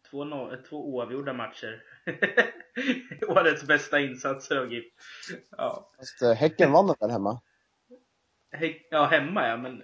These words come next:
Speaker 1: jag tror du menar bortamatchen, för det
Speaker 2: Nej,
Speaker 1: var ju
Speaker 2: jag menar
Speaker 1: så
Speaker 2: hemmamatchen.
Speaker 1: Ja, okej. Ja. Jo, men det... Det var ju då, eh, Chuchi och Dardan hade lekstuga på slutet också.
Speaker 2: Mm.
Speaker 1: Det var ju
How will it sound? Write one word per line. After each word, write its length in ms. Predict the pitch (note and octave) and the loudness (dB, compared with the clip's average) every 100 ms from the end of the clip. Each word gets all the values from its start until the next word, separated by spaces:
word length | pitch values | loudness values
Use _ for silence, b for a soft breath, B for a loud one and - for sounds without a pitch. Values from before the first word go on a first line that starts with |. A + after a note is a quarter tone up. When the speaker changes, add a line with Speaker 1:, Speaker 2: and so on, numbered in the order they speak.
| F3 | -14
Speaker 1:
jag 160 | D3 | -14
tror 120 | C#3+ E3+ | -6 -6
du 80 | |
menar 200 | D#3 B2+ | -4 -8
bortamatchen, 680 | B2 B2+ - C#3+ D#3+ - A#2 | -8 -10 -8 -6 -6 -6 -12
för 120 | - | 2
det 60 | B2 | 8
Speaker 2:
Nej, 40 | B2+ | 8
Speaker 1:
var 60 | |
ju 60 | G#2 | 8
Speaker 2:
jag 100 | B2 | 4
menar 140 | C3 | 4
Speaker 1:
så 60 | A#2 | 2
Speaker 2:
hemmamatchen. 500 | A#2 G#2+ - - G#2 - - | -6 -10 -10 -12 -12 -12 -14
Speaker 1:
Ja, 240 | G#2 D3 B3+ | -6 -4 -4
okej. 260 | - - _ | -8 -16 _
Ja. 340 | - F3+ - _ - | -14 -14 -16 _ -14
Jo, 140 | A#2+ D#3 | -10 -10
men 80 | |
det... 200 | E3+ E3+ C#3 - _ _ B B B B _ | -8 -8 -10 -18 _ _ B B B B _
Det 60 | |
var 100 | C#3+ | -2
ju 60 | D3+ | 0
då, 180 | D3 F3+ | 0 0
eh, 260 | E3+ D#3+ | 0 -2
Chuchi 380 | C#3+ E3+ E3+ - | -4 -8 -8 -8
och 100 | C#3 | -6
Dardan 400 | D3 E3 D3+ A#2+ | -4 -4 -4 -8
hade 160 | B2+ A#2+ | -8 -10
lekstuga 600 | B2 B2 - - D#3 G#2 | -8 -10 -10 -12 -10 -10
på 120 | A#2+ | -12
slutet 400 | A#2 D3+ - - | -12 -10 -10 -16
också. 220 | F#2+ - F2 _ - _ _ _ | -20 -20 -20 _ -20 _ _ _
Speaker 2:
Mm. 160 | B2 C3+ C#3 _ | -14 -14 -18 _
Speaker 1:
Det 100 | A#2 | -12
var 100 | D3 | -10
ju 420 | B2+ A2 G2 E2+ | -10 -10 -14 -20